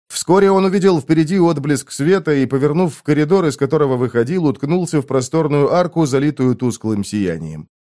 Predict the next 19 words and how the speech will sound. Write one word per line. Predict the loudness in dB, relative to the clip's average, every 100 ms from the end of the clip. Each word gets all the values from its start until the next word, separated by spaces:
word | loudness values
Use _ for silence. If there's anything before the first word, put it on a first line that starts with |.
| _ _
Слева | -2 0 2 2
от | 0
него | -2 0 0
узкая | 0 -2 -2 -2
каменная | 0 -2 -2 -2 0
лестница | -2 -2 -4 -2 -2
вела | 0 2 0
вверх, | -2 -2 0 -2 -6
и | -2
его | -2 0 0
звериная | -2 -2 -2 0 2 0
осторожность | 0 -2 0 0 -2 -4 -4
побудила | -2 0 0 0
его | 2 2
повернуться | 0 0 0 -2 -2 -2
и | 0
подняться | -2 -2 -2 -2 -6
по | -6
ступенькам. | -6 -6 -6 -8 -10 -16